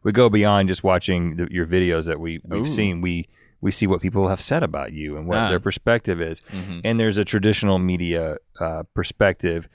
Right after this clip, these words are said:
Speaker 1: which
Speaker 2: Uh-huh.
Speaker 1: will call you a guy who plays games.
Speaker 2: Mm-hmm.
Speaker 1: You know, we've been on this platform long enough to know that there's a lot more going on than that.
Speaker 2: Yeah.
Speaker 1: So just the, when you said comedy, it was like, okay,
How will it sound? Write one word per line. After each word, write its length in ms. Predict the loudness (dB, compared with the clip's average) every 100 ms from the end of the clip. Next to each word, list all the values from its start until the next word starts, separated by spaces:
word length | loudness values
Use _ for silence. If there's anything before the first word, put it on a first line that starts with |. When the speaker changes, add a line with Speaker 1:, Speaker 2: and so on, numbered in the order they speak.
| -10
Speaker 1:
which 120 | -2
Speaker 2:
Uh-huh. 120 | -2 0
Speaker 1:
will 80 | 2
call 160 | 4
you 140 | 4 2
a 40 |
guy 200 | 2 0
who 60 | 0
plays 260 | -2 -4
games. 920 | -6 -4 -2 -2 -2 -6 -8 -6 -6
Speaker 2:
Mm-hmm. 260 | -6 -8 -10 -14 _
Speaker 1:
You 160 | -6 -2
know, 320 | 0 0 -4 -10 -14 -12 -10 -14 -20 -14
we've 300 | -2 2 4
been 120 | 4
on 120 | 2 2
this 100 | 2
platform 360 | 2 4 2
long 180 | 2 2
enough 220 | 0 -2
to 100 | -2
know 140 | 0 -2
that 120 | -2
there's 140 | -2
a 40 | -2
lot 120 | 0
more 120 | -2
going 240 | -2 -2 0
on 200 | -2 -4
than 180 | -4
that. 260 | -2 0 -2
Speaker 2:
Yeah. 220 | -4 -4 -6 -8
Speaker 1:
So 240 | 2 4
just 340 | 6 2 0 2
the, 380 | 6 6 4 -4 _ _ _ _ _ _ _ _ _ 0
when 140 | 2
you 60 | 4
said 200 | 2 2
comedy, 400 | 2 2 2 0
it 40 |
was 140 | 0 0
like, 140 | 2
okay, 420 | 2 4 2 2